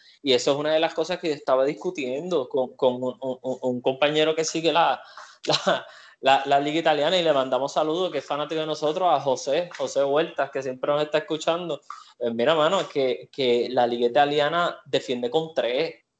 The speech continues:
eh, y, y, y, y no puede jugarse así todos los partidos. Hay que recordar que, que, que cuando tú juegas con tres te arriesgas a, a que el contraataque te, te, te, te, te llenen, eh, eh,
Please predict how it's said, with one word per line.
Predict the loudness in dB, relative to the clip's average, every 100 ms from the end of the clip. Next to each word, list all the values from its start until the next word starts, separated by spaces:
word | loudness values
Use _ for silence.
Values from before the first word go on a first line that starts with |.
| _
eh, | 4 6 6 2 -2
y, | 0 0 0 -4 -12 _ _ _
y, | -2 -2 0 0 0 -2
y, | -2 -2
y |
no | 2 2 4
puede | 4 4
jugarse | 4 2 0 0
así | 0 0 -2
todos | 0 2
los | 0
partidos. | 0 -2 -2 -2 2 2
Hay | 2
que | 2
recordar | 0 0 2 2 2
que, | 2 0 0 -6 -20 _ -2
que, | 2 2 2
que | 0
cuando | 2 2 0
tú | 0
juegas | 4 2
con | 2 -2 2
tres | 0 0
te | 2 2
arriesgas | 2 2 2 4 2 2
a, | 0 -2
a | -2
que |
el | -2
contraataque | -2 -2 0 0 0 -2 -2
te, | 0 -2 0
te, | 0 0 -4
te, | -6 -6 -2
te, | -2 -2 _ _ -4 -2
te | 6 8
llenen, | 8 4 2 0
eh, | 2 0
eh, | 0 -6